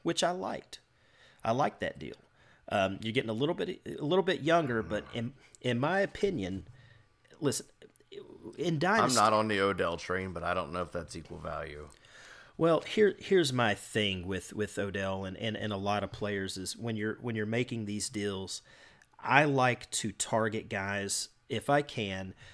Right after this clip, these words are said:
Speaker 1: um, with their best years ahead of them, not behind them.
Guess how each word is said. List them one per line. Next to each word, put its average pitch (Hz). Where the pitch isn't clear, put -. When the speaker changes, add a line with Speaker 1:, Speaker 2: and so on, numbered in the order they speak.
Speaker 1:
um, 98
with 107
their 123
best 110
years 95
ahead 90
of -
them, 73
not 95
behind 90
them. 67